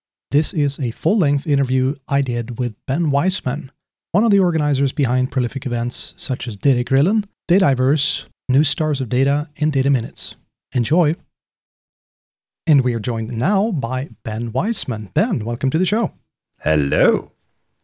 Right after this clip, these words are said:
Speaker 1: So, your name has popped up more than once in passing in our episodes here and there, because you have this, well, there, there's, there's two aspects that I, I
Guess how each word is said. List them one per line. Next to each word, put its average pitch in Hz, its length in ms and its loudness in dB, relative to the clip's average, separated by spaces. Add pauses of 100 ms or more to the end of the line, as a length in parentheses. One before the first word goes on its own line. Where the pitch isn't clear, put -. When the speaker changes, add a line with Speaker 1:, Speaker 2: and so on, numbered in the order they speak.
(800)
Speaker 1:
So, 233 540 -2 (220)
your 196 300 2
name 143 380 2
has 127 480 -2 (180)
popped 139 400 -4
up 113 240 -4 (180)
more 135 380 2
than 160 240 4
once 110 680 -4
in 127 180 0
passing 120 720 -2
in 120 240 -2
our 107 240 -6 (420)
episodes 120 540 -6
here 117 160 -2
and 110 100 -2
there, 107 100 -6
because 135 320 -2
you 165 100 0
have 180 200 0
this, 143 280 -4 (500)
well, 190 180 2
there, 196 160 2
there's, 196 220 2
there's 180 260 2
two 180 240 2
aspects 123 480 -4
that 123 100 -4
I, 117 220 -2
I 117 220 -6